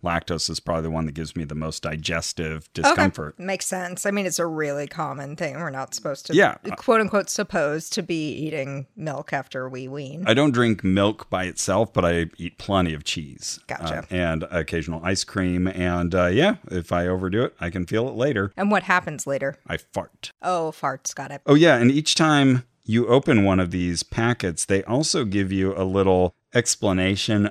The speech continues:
Speaker 1: of how much to expect of that substance. I thought that was kinda helpful. For,
Speaker 2: Yeah.
Speaker 1: so for the fructose, it said, "This is the equivalent of eating two large apples."
Speaker 2: Yeah, and I was like, "Oh no,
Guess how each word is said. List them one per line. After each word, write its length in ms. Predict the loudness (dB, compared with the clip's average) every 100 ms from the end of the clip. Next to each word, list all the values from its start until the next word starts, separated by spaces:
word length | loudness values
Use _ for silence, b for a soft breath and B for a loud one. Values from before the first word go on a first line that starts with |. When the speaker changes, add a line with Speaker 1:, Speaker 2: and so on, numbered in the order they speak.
| 4
Speaker 1:
of 300 | 4 4 0 _ _ _ _
how 200 | -2 2
much 560 | 4 4 2 -2 -4 -6 -4
to 160 | -2
expect 440 | 0 -2 0 -2 -2
of 100 | -4
that 180 | -2
substance. 720 | 0 0 0 -2 0 0 0 -6 _
I 100 | -2
thought 180 | 2 4
that 120 | 4
was 120 | 2 2
kinda 180 | 0 0
helpful. 300 | -2 -2 -2
For, 140 | 4
Speaker 2:
Yeah. 400 | 6 6 4 4
Speaker 1:
so 160 | 4 4
for 80 |
the 80 | 2
fructose, 720 | 2 2 0 2 2 4 0
it 100 | -4
said, 280 | 0 2 2 b b
"This 160 | -4 -4
is 160 | -4 -2
the 140 | 0
equivalent 540 | 0 0 0 0 0
of 100 | 0
eating 260 | 0 2 0
two 220 | 0 -2
large 340 | 2 2 2 0
apples." 560 | -2 0 -2 -2 -8 -4
Speaker 2:
Yeah, 200 | 0 0
and 100 | 0
I 60 |
was 140 | -2 2
like, 180 | 0 2
"Oh 180 | -2 0
no, 580 | 0 2 4 4 2